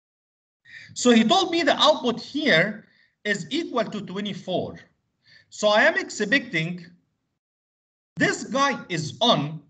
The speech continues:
and closing this circuit while this guy is off. At that time, I have current here going in that direction to that coil.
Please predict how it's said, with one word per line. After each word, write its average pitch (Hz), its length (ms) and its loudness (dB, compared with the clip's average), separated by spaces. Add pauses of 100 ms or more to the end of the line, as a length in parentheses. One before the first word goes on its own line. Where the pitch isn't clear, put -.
(120)
and 165 300 -4
closing 254 460 0
this 233 200 -2
circuit 208 580 0 (520)
while 175 280 2
this 240 220 0
guy 226 200 0
is 170 260 -6
off. - 380 -8 (1200)
At 190 180 0
that 359 240 2
time, 214 520 -2 (1040)
I 196 140 4
have 302 520 -2
current 302 320 2
here 175 640 -2
going 294 320 -2
in 175 160 0
that 220 200 4
direction 175 720 -2 (1200)
to 202 200 -10
that 214 300 -2
coil. 156 280 -4